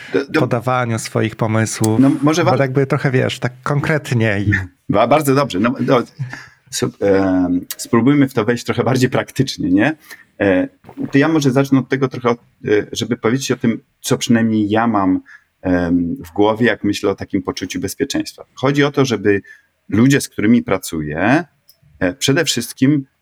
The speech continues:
Speaker 1: czuli się bezpiecznie, jeżeli chodzi o zadawanie pytań,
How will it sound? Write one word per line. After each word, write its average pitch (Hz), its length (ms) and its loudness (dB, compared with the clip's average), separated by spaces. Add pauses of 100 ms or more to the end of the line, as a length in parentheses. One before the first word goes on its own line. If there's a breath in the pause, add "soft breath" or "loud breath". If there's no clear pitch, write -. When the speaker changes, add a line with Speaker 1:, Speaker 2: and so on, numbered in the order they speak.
(220)
Speaker 1:
czuli 147 220 0
się 135 160 0
bezpiecznie, 131 460 0
jeżeli 101 260 2
chodzi 107 320 0
o 95 360 0 (220)
zadawanie 98 520 0
pytań, - 320 -14